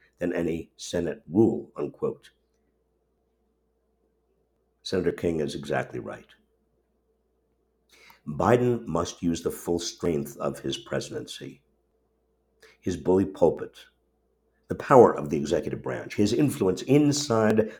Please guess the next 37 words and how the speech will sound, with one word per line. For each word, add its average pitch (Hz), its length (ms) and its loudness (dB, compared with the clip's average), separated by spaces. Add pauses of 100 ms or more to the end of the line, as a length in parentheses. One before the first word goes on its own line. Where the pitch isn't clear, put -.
the 85 80 -4
halls 90 440 2
of 80 200 -6
the 78 80 -4
Senate - 480 -6 (180)
and 101 300 4 (100)
over 92 320 2
his 85 280 0
old 85 400 2
putative 82 440 -6
friend, 87 500 -2 (300)
the - 80 -6
senior 92 300 -2
senator 80 340 -2
from 71 180 -10
West 73 200 -4
Virginia, 85 400 -6 (400)
and 110 180 2
the - 100 2
credibility 135 760 4
that 107 200 4
comes 107 320 2
with 101 160 -2
being 92 220 -4
president 101 440 0
of 78 120 -4
the 85 60 -2
United 80 300 -2
States. - 520 -6 (440)
He 107 140 2
must 104 320 0
use 113 200 2 (100)
all 120 180 10
of 104 100 2
it - 340 -12 (520)
to - 260 -4
end 107 560 6